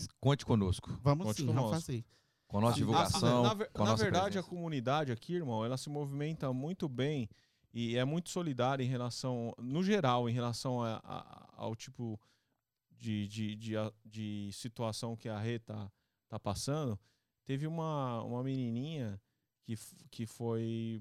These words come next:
Speaker 3: problema na medula óssea, né? É, Choé, eu não lembro, Cho-, eu não lembro o nome dela, brasileira. Cara, que movimentou a comunidade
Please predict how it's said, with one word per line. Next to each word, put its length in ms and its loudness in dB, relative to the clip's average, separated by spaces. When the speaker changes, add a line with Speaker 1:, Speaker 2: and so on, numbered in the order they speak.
Speaker 3:
problema 320 -4
na 100 -4
medula 380 -6
óssea, 500 -4
né? 300 -6
É, 600 -8
Choé, 680 -10
eu 100 -12
não 160 -8
lembro, 320 -10
Cho-, 200 -18
eu 80 -10
não 100 -6
lembro 220 -6
o 60 -6
nome 160 -6
dela, 280 -4
brasileira. 640 -4
Cara, 340 -2
que 380 -8
movimentou 840 -4
a 40 -6
comunidade 920 -2